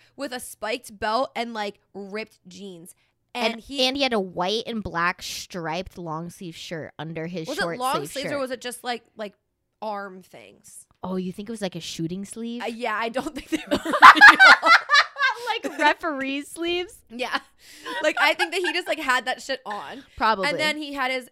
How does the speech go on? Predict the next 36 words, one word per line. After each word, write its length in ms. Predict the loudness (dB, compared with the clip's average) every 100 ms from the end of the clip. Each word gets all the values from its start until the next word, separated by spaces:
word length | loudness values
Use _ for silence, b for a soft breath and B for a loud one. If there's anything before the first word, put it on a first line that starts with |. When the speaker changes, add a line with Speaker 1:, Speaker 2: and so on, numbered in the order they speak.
| _ _ _ -12
Speaker 1:
fingernails 480 | -10 -10 -8 -10 -12
painted 340 | -16 -16 -16
black. 360 | -16 -16 -16 -20 _
And 240 | -14 -12
you 100 | -8 -4
Speaker 2:
And 120 | -2
he 80 | -2
had, 80 | -2 -4 -6
he 140 | -4 -4
had 120 | -4
black 300 | -4 -6 -4
lipstick 400 | -8 -8 -14 -14
on. 260 | -16 -18 -20 -14
Speaker 1:
Yes, 300 | -12 -12 -16
he 160 | -20
did. 320 | -14 -10 -12 -14 b b b b
And 80 | -10
he 60 | -8
also 200 | -8 -8
smeared 680 | -12 -14 -12 -12 -10 -12 -12
makeup 340 | -16 -14 -8
just 60 | -6
Speaker 2:
Like 140 | -4
Speaker 1:
all 80 | 4
over 100 | 4
his 100 | 4 2 2 2
Speaker 2:
eyeliner 20 | 0 -2
Speaker 1:
eyes. 60 |
Speaker 2:
just, 260 | -4 -6 -6
like, 360 | -6 -6 -10 -18 _
mushed 720 | -10 -8 -6 -6 -8 -12 -14
all 240 | -6 -4 -4
Speaker 1:
Listen. 120 | -6
Speaker 2:
over 60 | -8
his 140 | -10
eyes. 340 | -12 -18 -20